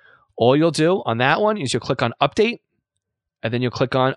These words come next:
update master database. That'll drag in basically from the Uniden website, the radio reference updates, and put it into the master database. Then when you write to your scanner,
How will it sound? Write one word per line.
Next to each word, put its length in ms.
update 520
master 560
database. 640
That'll 380
drag 480
in 420
basically 580
from 240
the 140
Uniden 240
website, 560
the 120
radio 240
reference 400
updates, 640
and 100
put 200
it 220
into 260
the 80
master 300
database. 460
Then 180
when 100
you 160
write 480
to 100
your 120
scanner, 520